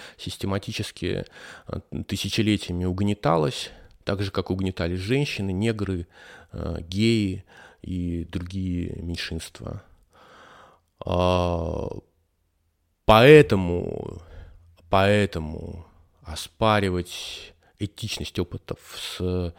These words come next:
органоидами человеческого мозга с позиции, эм, нет, э, э, это нарушает, это, это,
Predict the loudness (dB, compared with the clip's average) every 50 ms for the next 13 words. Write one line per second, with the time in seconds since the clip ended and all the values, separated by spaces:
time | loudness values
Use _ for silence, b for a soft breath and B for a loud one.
0 | B B B B B B -6 -2 2 4 4 4 4 4 4 2 2 0 -4 -6
1 | -6 -4 -4 -2 -2 -2 -2 -4 -6 -6 -4 -2 0 0 0 0 -2 -4 -6 -6
2 | -6 -6 -6 B B B B B B B B B -20 -18 -6 -2 0 0 0 0
3 | -2 -4 -4 -4 -6 -4 -2 -2 -2 -2 -4 -6 -8 -8 -10 -8 -8 -6 -6 -6
4 | -8 -8 -10 -10 -12 -10 -10 -10 -10 -10 b b b b b b b b _ _
5 | _ _ _ -20 -20 -20 _ _ _ _ _ -10 -6 -4 -4 -4 -4 -2 0 2
6 | 2 2 2 0 2 2 2 2 0 0 -2 -2 -2 -2 -2 -2 -2 -2 -2 -2
7 | -4 -4 -6 -6 -6 -6 -6 -4 -2 -2 -2 -4 -4 -6 -6 -8 -6 -4 -4 -4
8 | -4 -2 -2 -2 0 0 -2 -4